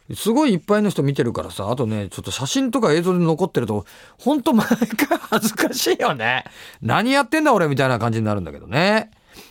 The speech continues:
はい。えー、というわけで、じゃあ次の、お、メールなんですけども、えー、ラジオネーム、さわさん。えー、マスコ兄、こんばんは。一年ほど前から大ファンになりました。えー、男気あふれる大泣きする兄。<laughs> これ書いてあるね、また。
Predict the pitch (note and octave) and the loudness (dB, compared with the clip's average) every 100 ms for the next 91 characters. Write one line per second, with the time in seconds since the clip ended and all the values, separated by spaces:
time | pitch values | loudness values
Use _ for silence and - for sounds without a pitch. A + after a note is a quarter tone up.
0 | _ - - A#2+ A#2 F#2+ - _ - _ | _ -10 -2 0 0 -4 -12 _ -20 _
1 | - C3 C3+ B2+ B2 A#2 A#2+ G#2+ G2 F2+ | -2 2 4 4 2 2 0 0 -2 -4
2 | E2+ - F#2+ F2 - - - - F2 D#2 | -6 -6 -8 -8 -12 -16 -20 -16 -16 -14
3 | D#2 D#2+ D#2 D#2+ D#2+ - D#3 F3 G3+ - | -14 -14 -12 -10 -10 -4 2 4 2 -2
4 | G2+ G#2 G2 F#2+ F2+ F2 B2 G#3+ C4+ A3+ | -6 -4 -4 -4 -4 -2 0 0 2 2
5 | D3+ - C4 C3 - _ _ - - - | 2 2 2 0 -8 _ _ -20 -20 -20
6 | - - A3+ A3+ G#3+ - F#3 D#3+ B2+ A2 | -8 0 2 4 2 2 0 2 2 0
7 | G2 F#2+ D#2+ D#2 F2+ A2+ A2 G2+ G#2 G#2 | -2 -4 -6 -8 -8 -4 -2 0 0 0
8 | F#2 F2+ F#2 D3 G#3+ A3 A#3 B3 - _ | -2 -4 0 2 2 2 2 2 0 _
9 | F#3+ - - G#2 G2+ F#2+ F2+ F#2+ F#2 F2 | -8 -6 -4 -2 -2 -2 -4 -6 -6 -4
10 | A2 F#3+ A#3 - G#3+ G#3 G3+ G3+ - G#3+ | 0 0 0 0 2 2 4 0 0 0
11 | D#3+ C#3+ D3+ F#3 C3+ A2 A2+ G#2 F#2+ | 0 0 0 0 0 -2 -2 -2 -4